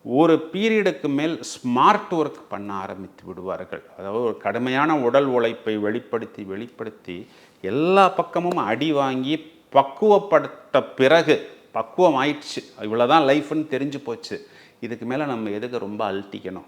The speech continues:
ஸ்மார்ட்டா ஒரு வேலையை எப்படி செய்யணும், அதை எப்படி அட்ராக்டிவா செய்யணும் அப்படிங்கிறத நம்ம ரிஷபராசிக்காரர்களிடம் தெரிந்து கொள்ளலாம். இவர்களுக்கு வாழ்வியல்ல ஹெல்த் சம்பந்தப்பட்ட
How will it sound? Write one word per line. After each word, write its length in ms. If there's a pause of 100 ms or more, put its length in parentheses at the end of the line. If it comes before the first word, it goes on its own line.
(160)
ஸ்மார்ட்டா 720 (160)
ஒரு 180
வேலையை 460 (340)
எப்படி 360 (100)
செய்யணும், 420 (520)
அதை 240
எப்படி 340 (340)
அட்ராக்டிவா 640 (120)
செய்யணும் 440
அப்படிங்கிறத 520
நம்ம 240
ரிஷபராசிக்காரர்களிடம் 1300
தெரிந்து 360
கொள்ளலாம். 460 (540)
இவர்களுக்கு 680 (220)
வாழ்வியல்ல 800 (240)
ஹெல்த் 300
சம்பந்தப்பட்ட 720